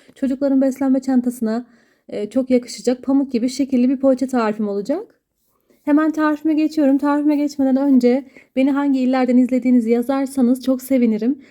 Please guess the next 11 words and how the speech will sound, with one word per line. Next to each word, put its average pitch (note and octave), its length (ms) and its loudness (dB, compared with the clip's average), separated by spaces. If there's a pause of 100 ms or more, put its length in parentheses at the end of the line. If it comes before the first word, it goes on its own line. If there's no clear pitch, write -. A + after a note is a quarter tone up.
(100)
Bu C#4 60 0
şekilde C#4 340 0
sizlerle C4 460 0
iletişim D#4 360 -4
kurmuş B3 340 2
oluyoruz. G#3 320 -2
Te-, D4+ 220 0
çok D#4 220 0
teşekkür C#4+ 320 -2
ediyorum G#3+ 360 -2
şimdiden. A3+ 420 -6